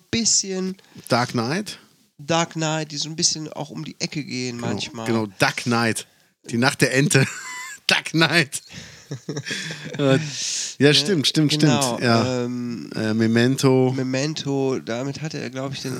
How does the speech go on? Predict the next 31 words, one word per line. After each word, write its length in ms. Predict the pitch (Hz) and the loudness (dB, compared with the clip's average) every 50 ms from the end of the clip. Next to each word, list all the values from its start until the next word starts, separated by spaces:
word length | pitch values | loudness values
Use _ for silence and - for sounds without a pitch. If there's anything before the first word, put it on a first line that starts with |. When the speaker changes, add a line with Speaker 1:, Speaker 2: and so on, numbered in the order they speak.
| - | -10
Speaker 2:
Äh. 220 | - - - - - - | -10 -12 -12 -10 -10 -8
Speaker 1:
großen 300 | - 139 - - 127 123 | -8 -6 -6 -6 -8 -8
Durchbruch 580 | - 139 - 185 - - 120 113 110 117 - | -8 -8 -8 -8 -10 -10 -10 -10 -10 -10 -12
oder 200 | - - - 110 | -16 -14 -14 -10
so. 220 | 113 - 135 135 - - - - - - _ - | -10 -10 -10 -10 -12 -14 -20 -20 -20 -20 _ -10
Inception, 840 | 143 - - - - 160 - - - - - 135 135 131 127 131 _ - - - - - - - _ _ | -6 -4 -4 -2 -4 -4 -6 -4 -4 -4 -4 -4 -8 -10 -10 -12 _ -20 -20 -20 -20 -20 -20 -20 _ _
ähm, 440 | - 120 117 117 117 113 120 117 - _ | -8 -6 -6 -6 -6 -8 -10 -12 -14 _
auch 180 | - 139 139 - | -8 -8 -6 -2
sehr 120 | - - 139 | -2 -4 -4
bekannt. 280 | 131 - - 156 151 | -4 -6 -8 -8 -2
Naja, 160 | 170 202 220 208 | -2 -2 0 0
und 140 | 180 160 | -2 -4
Interstellar 800 | - 185 190 190 202 175 - - 147 139 131 135 147 165 180 - | -2 -2 0 0 0 0 -2 -2 -4 -4 -2 -2 -4 -4 -6 -8
ist 240 | - - 120 - - | -4 -4 -4 -4 -4
halt 280 | 139 135 135 127 - - - - - - - - _ _ | -4 -4 -4 -6 -6 -12 -16 -20 -20 -20 -20 -20 _ _
ein 60 | 127 | -6
Film, 200 | - 160 160 156 | -2 -2 -2 -2
der 120 | 143 139 | -2 -4
mir 120 | 135 135 123 | -4 -2 0
sehr 300 | 120 127 131 139 143 98 | 0 0 0 -2 -6 -8
in 240 | 120 120 113 117 - | -10 -12 -12 -12 -12
Erinnerung 500 | 110 110 107 110 113 123 120 117 117 104 | -12 -12 -12 -10 -8 -8 -8 -8 -10 -12
geblieben 280 | 104 104 110 113 131 | -12 -12 -14 -12 -4
ist, 180 | 135 - - - - | -2 -2 -2 -2 0
weil 420 | 120 139 143 180 208 196 151 127 113 | 0 0 0 2 0 0 0 0 0
mich 260 | 120 135 147 - - | -2 -2 -4 -4 -4
interessiert 440 | - - - 127 - - 170 - - | -8 -10 -8 -4 -4 -4 -4 -6 -6
das 160 | 127 - - | -6 -4 -4
Thema 340 | - - 147 143 135 127 123 - - - - - - - _ _ _ | -4 -6 -6 -8 -8 -8 -10 -12 -16 -20 -20 -20 -20 -20 _ _ _
Astronomie 720 | - 135 - - - - 139 123 127 123 139 160 - - | -4 -2 0 0 0 -2 -6 -6 -6 -6 -6 -8 -10 -10
auch 380 | - 104 110 117 - - - | -8 -8 -8 -8 -8 -10 -12